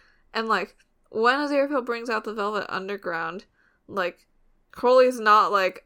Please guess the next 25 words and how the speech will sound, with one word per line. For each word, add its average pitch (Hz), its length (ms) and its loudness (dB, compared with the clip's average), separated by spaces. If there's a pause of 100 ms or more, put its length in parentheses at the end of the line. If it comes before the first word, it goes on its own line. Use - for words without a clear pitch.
(120)
"Oh, 196 220 8
that'll 202 340 6
be 196 140 2
Queen 190 520 -8
by 165 240 -4
now." 160 360 -4 (260)
So, - 260 4
like, 208 320 -2 (380)
I 214 140 0
guess, 403 320 2
like, 277 480 2
so 294 260 4
in 311 220 0
the 262 120 0
show, 240 460 0
Crowley 233 400 0
does 208 380 -2
listen 202 420 -6
to - 220 -6
all 185 200 0
the 190 60 0
Queen, 190 480 -8
like, 165 320 -8
on 196 280 -2
purpose. 190 640 -4